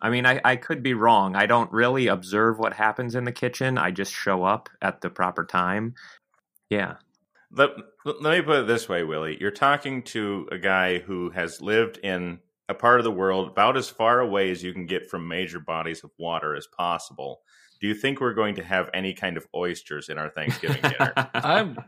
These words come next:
Speaker 3: I didn't know if maybe on the fur route
Speaker 1: <laughs> A
Speaker 3: they had
Speaker 1: delicacy,
Speaker 3: some.
Speaker 1: a rare delicacy.
Speaker 3: Yeah, there's freshwater <laughs> mussels or something. I don't know.
Speaker 2: Well, even, even North Dakota in general or eastern Montana is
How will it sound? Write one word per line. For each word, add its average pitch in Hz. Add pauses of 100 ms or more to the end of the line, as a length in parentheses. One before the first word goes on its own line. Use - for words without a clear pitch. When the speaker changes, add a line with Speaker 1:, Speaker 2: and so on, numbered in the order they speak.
Speaker 3:
I 147
didn't 180
know 160
if 117
maybe 139
on 123
the 117
fur 135
route 135 (720)
Speaker 1:
<laughs> -
A -
Speaker 3:
they -
had -
Speaker 1:
delicacy, 131
Speaker 3:
some. 139 (120)
Speaker 1:
a 113
rare 117
delicacy. 120 (200)
Speaker 3:
Yeah, 165
there's 139
freshwater 143
<laughs> 117
mussels 131
or 131
something. 139
I 143
don't 131
know. 104 (500)
Speaker 2:
Well, 139
even, 143
even 151
North 131
Dakota 113
in 90
general 95
or 85
eastern 92
Montana 85
is 87